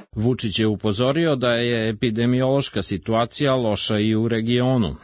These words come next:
On je rekao da Srbija na više mesta pokušava da ugovori nabavku budućih vakcina.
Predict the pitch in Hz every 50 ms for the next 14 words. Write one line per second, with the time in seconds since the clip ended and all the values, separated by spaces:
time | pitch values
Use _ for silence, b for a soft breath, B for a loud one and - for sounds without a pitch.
0 | - - 131 156 156 143 147 147 139 - 165 147 131 110 113 110 101 - - 143
1 | 131 127 131 151 147 135 117 113 117 117 117 110 92 95 120 131 127 - - 110
2 | 95 98 104 110 113 107 - - 101 90 - 92 - - 113 107 101 - - 120
3 | 113 101 87 90 90 87 80 92 104 110 110 117 117 120 123 113 104 104 98 101
4 | 101 104 101 98 95 - - 107 107 101 95 95 85 80 82 82 - - 90 82
5 | - 80 87 95 92 - - - 117 110 107 104 95 69